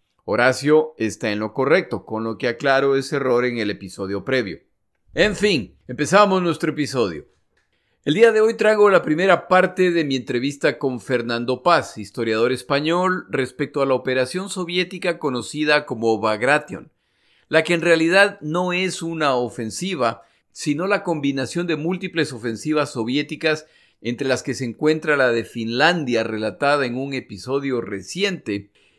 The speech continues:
Estas operaciones buscan recuperar territorio,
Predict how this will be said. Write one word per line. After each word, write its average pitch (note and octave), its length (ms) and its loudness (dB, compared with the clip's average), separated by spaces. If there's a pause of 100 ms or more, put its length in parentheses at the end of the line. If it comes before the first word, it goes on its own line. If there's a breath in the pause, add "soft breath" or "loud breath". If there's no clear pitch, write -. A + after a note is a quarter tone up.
(140)
Estas G3 280 0
operaciones F3+ 580 0
buscan F3+ 500 -4
recuperar B2+ 840 0
territorio, A2 880 -2